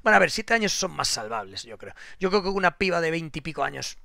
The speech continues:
sí que puedes estar, joder, está bien. O sea, sí que puedes estar, está bien. <clears throat> Si ya, si ya has terminado las carreras o los estudios superiores o ya estás currando, o no, aunque no tengas estudios superiores, quiero decir, si ya tienes vida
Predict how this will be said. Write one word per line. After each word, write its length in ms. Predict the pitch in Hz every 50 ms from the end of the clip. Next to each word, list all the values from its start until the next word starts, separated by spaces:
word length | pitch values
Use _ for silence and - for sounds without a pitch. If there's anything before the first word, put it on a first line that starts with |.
| - _ - - - - - - -
sí 160 | - - -
que 100 | 110 107
puedes 180 | 101 107 98 -
estar, 320 | - - - 104 95 90
joder, 220 | 87 - 98 92 87
está 200 | - - 104 95
bien. 140 | 90 90 - - - - - -
O 40 |
sea, 200 | - - - 92 - - - - - - - - - - - - - - - -
sí 160 | - - 117
que 80 | 104 98
puedes 180 | - 95 90
estar, 220 | - - - - -
está 180 | - - 104
bien. 140 | 95 - - - - - - _ - - - - - - - - - _
<clears throat> 580 | - 190 - 202 196 - - - - - - - - - - - - - _ - - - - _ _ - - -
Si 160 | - - 165 175
ya, 120 | 208 -
si 220 | - - - 190 180
ya 100 | 214 226
has 100 | - -
terminado 360 | - 208 202 202 196 196 190
las 180 | 185 160 - -
carreras 500 | - 165 165 180 180 175 165 151 135 -
o 40 |
los 100 | 160 139
estudios 260 | - - - 175 165 147
superiores 380 | 156 147 160 156 165 165 147 120
o 60 | 147
ya 120 | 151 143
estás 380 | 139 - - - 143 135 - - - - - - -
currando, 680 | - 156 139 135 143 151 151 147 139 135 127 123 120 - - - - -
o 140 | - 120
no, 100 | 131 135
aunque 180 | 131 131 - -
no 80 | - -
tengas 180 | 139 127 117
estudios 240 | - - - 123 110
superiores, 320 | - 117 - 78 127 107
quiero 160 | - - 120 113
decir, 240 | - 117 113 - - - - - - - - - - - - -
si 140 | - -
ya 100 | 185 208
tienes 260 | 202 - 214 190 156 147
vida 380 | 175 202 214 233 254 233 240